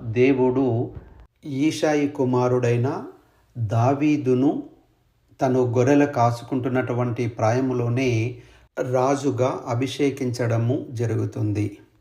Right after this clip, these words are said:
గొర్రెల కాపరి అయినటువంటి దావీదు రాజుగా అభిషేకింపబడినప్పటికీ, సౌలు అప్పటికే రాజుగా ఉన్నాడు కాబట్టి,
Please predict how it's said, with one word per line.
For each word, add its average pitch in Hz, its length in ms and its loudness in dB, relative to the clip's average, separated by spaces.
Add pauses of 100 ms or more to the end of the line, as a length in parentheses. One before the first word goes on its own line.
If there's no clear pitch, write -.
(120)
గొర్రెల 131 440 2
కాపరి 131 500 -2
అయినటువంటి 120 800 0
దావీదు 113 760 0 (400)
రాజుగా 131 680 2
అభిషేకింపబడినప్పటికీ, 120 1600 0 (600)
సౌలు 139 880 0
అప్పటికే 127 840 0
రాజుగా 127 560 0
ఉన్నాడు 123 480 2
కాబట్టి, 117 920 -2